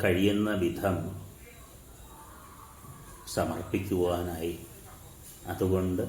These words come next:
ഏതെങ്കിലും ഭക്തർക്ക് എന്തെങ്കിലും ഗുണമുണ്ടായാൽ അതിൽ ചാരിതാർത്ഥ്യമടയുവാനും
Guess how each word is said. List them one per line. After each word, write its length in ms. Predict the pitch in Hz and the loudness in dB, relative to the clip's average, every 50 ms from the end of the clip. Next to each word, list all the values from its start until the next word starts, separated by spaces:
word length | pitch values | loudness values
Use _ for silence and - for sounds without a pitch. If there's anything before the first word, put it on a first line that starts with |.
| - - - - - - - - - - - - - - - 85 82 | -4 -8 -12 -14 -16 -18 -18 -20 -20 -20 -20 -20 -14 -6 -2 0 2
ഏതെങ്കിലും 580 | 82 85 90 87 90 87 87 90 87 95 92 - - - - - - - - - - | 4 4 4 4 4 4 4 4 2 2 0 -4 -8 -12 -14 -16 -18 -18 -6 0 2
ഭക്തർക്ക് 560 | 107 101 - - - 110 101 95 95 - 110 95 98 | 2 2 4 4 4 4 4 4 4 2 2 2 4
എന്തെങ്കിലും 580 | 98 95 90 90 90 90 87 95 92 95 98 98 - - - - - - - - - - - - - - - - - - - - - - - - - - - - - - - - - - - - 90 | 4 4 4 4 2 2 0 0 2 2 0 0 -2 -8 -10 -12 -14 -16 -16 -18 -18 -18 -18 -16 -16 -18 -18 -18 -18 -18 -18 -18 -18 -16 -16 -18 -18 -18 -18 -18 -18 -18 -18 -18 -18 -16 -14 -6 -2
ഗുണമുണ്ടായാൽ 840 | 95 92 92 95 98 101 95 92 92 87 90 90 90 92 92 90 90 87 87 - - - - - 95 92 | 0 2 4 4 4 4 4 4 4 4 2 2 2 2 2 2 0 -2 -4 -8 -12 -12 -12 -8 -4 -2
അതിൽ 200 | 90 92 87 90 87 87 92 - - | 0 0 0 0 -2 -6 -8 -10 -8
ചാരിതാർത്ഥ്യമടയുവാനും 1500 | - 85 80 82 85 92 90 98 95 98 98 95 - - 110 95 90 85 82 82 85 85 85 82 85 85 85 92 98 98 | -6 -4 -2 -2 0 2 2 4 4 4 2 2 0 0 0 2 2 2 0 0 0 0 0 0 -2 -2 -2 -2 -2 -2